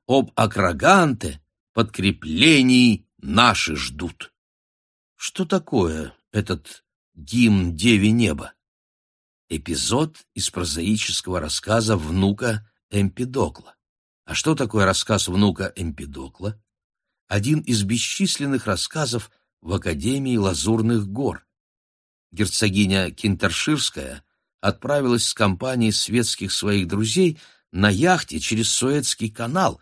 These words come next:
разрядка моя, в Ост-Индию, чтобы посетить свое маленькое царство у Лазурных гор, близ Галконды.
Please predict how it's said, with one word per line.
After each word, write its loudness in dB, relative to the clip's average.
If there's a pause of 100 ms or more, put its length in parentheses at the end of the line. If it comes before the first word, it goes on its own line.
(140)
разрядка -2
моя, 0
в -2
Ост-Индию, 0 (340)
чтобы 2
посетить -2
свое 0
маленькое 0
царство 0
у 0
Лазурных 2
гор, -4 (380)
близ 0
Галконды. -4